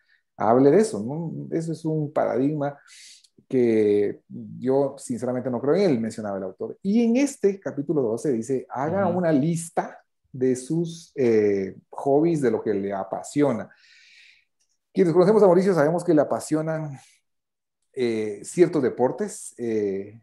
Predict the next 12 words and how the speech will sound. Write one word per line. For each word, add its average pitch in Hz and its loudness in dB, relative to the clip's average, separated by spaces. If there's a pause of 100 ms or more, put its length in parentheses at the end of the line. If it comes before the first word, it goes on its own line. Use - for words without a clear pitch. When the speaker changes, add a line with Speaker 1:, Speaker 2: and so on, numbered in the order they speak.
(140)
Speaker 1:
es 123 -6
un 120 -2
futbolista 120 0
americano, 110 -4 (360)
eh, 101 -2 (240)
de, 104 -10 (100)
de - -8
corazón, 131 -4
sigue 190 4
los 101 4
deportes, 117 0 (420)
eh, 101 0